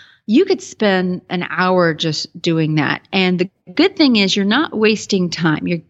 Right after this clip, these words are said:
teaching your horse to soften laterally and to relax. And the other thing that this naturally does with horses is it gets them to drop their poll. And I've learned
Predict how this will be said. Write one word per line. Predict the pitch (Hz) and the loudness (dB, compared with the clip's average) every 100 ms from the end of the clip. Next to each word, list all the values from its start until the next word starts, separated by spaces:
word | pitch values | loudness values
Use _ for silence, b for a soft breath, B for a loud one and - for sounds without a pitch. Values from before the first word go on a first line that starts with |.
| 92 - | -12 -2
teaching | 277 285 294 | -2 0 0
your | 247 | 0
horse | 220 - | -2 -4
to | 185 | -8
soften | - - 170 165 - 170 160 - B B B | -8 -2 0 0 -2 -4 -4 -8 B B B
laterally | 170 165 160 165 156 156 151 B B - | -4 -2 -2 -2 -2 -4 -6 B B -6
and | 175 165 165 - | -2 -2 -2 -4
to | - | -4
relax. | 160 160 156 143 - - | -2 0 2 0 -4 -8
And | 202 190 | -2 0
the | 196 | 2
other | 302 440 | 2 0
thing | 370 254 | 0 0
that | 185 | 0
this | 185 - | -4 -4
naturally | 185 175 175 - - 170 160 | -2 0 -2 -4 -6 -2 -2
does | 151 165 151 147 - | -2 -2 0 -2 -4
with | 165 | -6
horses | - 156 147 147 143 - | -2 -4 -2 -4 -6 -2
is | 180 170 165 - - | 2 2 0 -8 -2
it | 180 - _ - | -2 -2 _ -2
gets | 196 202 - | -2 -2 -2
them | 269 262 262 | 2 2 2
to | - 208 | 0 -2
drop | 165 170 170 - | 0 0 -2 -2
their | 165 160 | -4 -4
poll. | - 180 147 117 - B B B B - | -2 -2 0 -2 -10 B B B B -4
And | 185 175 175 - | 0 0 -2 -2
I've | 175 165 190 | -4 -4 -2
learned | 214 254 269 269 - | 2 2 2 0 -4